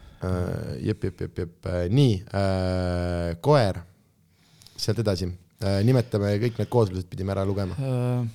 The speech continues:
Speaker 2: tegelikult enne oli veel üks selline ansambel nagu Contus Firmus, mis tegi progebänd, on selline progebänd, kes sai siis isegi veel viimati kokku võib-olla kolm aastat tagasi. Meil oli selline, äh, graafik, et me andsime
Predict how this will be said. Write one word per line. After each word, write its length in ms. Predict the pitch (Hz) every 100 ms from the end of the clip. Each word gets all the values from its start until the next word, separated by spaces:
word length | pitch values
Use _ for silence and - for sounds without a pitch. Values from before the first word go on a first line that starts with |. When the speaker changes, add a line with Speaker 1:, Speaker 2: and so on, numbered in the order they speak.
| - _
Speaker 2:
tegelikult 380 | - 160 123 120
enne 240 | 147 131
oli 120 | 117
veel 120 | 117 110
üks 160 | -
selline 240 | 143 120 113
ansambel 400 | 113 127 117 107
nagu 160 | 110 110
Contus 580 | 156 151 127 123 117 -
Firmus, 640 | - 143 107 98 90 - 95 120 113
mis 220 | 120 110
tegi 320 | 113 107 107 104
progebänd, 840 | 110 151 175 123 117 120 120 - - -
on 260 | - 123 117
selline 200 | 113 110
progebänd, 480 | 165 143 117 113
kes 200 | 110 117
sai 200 | - 113
siis 200 | 107 107 - - 110 110
isegi 400 | 113 110 110 110
veel 160 | 110
viimati 400 | 110 123 110 110
kokku 300 | 110 107 107
võib-olla 220 | 101 104
kolm 280 | 101 127 110
aastat 240 | 101 - -
tagasi. 280 | 107 95
Meil 200 | 104 104
oli 120 | 101 101
selline, 360 | 110 101 101
äh, 840 | 92 - - - - _ - 107 98
graafik, 560 | - 117 113 101 - 98
et 80 |
me 160 | 98 98
andsime 400 | 104 - 98 98